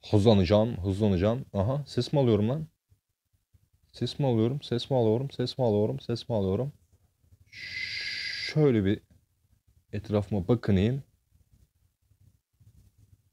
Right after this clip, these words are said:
Yok, kimse yok. Devam.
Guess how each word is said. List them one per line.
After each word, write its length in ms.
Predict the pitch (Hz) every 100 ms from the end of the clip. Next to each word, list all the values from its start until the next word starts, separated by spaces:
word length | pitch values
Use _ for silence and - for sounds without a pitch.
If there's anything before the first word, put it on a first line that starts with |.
| _ _ _ _ _ _ _ -
Yok, 440 | 143 101 - - -
kimse 340 | - 92 82 151
yok. 340 | 92 - - _ _ _ _ _ _ -
Devam. 300 | 143 101